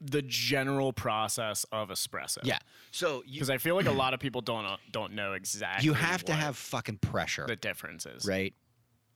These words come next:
Speaker 2: Espresso, a lot, like, <clears throat> depending on, on the machine, on the, like, the, the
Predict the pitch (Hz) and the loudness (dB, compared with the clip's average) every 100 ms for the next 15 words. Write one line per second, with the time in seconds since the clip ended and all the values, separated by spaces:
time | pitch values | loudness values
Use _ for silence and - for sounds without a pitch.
0 | _ 123 - - 190 - 214 185 151 - | _ -2 2 2 2 2 2 0 -4 -12
1 | - - 120 131 147 113 104 - _ - | -20 -4 -2 0 0 0 -2 -4 _ -2
2 | 180 131 90 _ _ _ _ - - 120 | -2 -2 -8 _ _ _ _ -18 -6 -4
3 | - 143 147 127 107 113 107 101 98 - | -2 -2 -2 -4 -6 -4 -4 -4 -6 -6
4 | 98 92 90 - 107 104 98 - - - | -6 -4 -4 0 0 0 -2 -6 -20 -20
5 | - - 95 95 90 92 90 85 82 80 | -14 -4 0 0 -2 -4 -2 -4 -4 -6
6 | 85 82 85 80 - 104 85 | -6 -4 -6 -8 -4 -2 0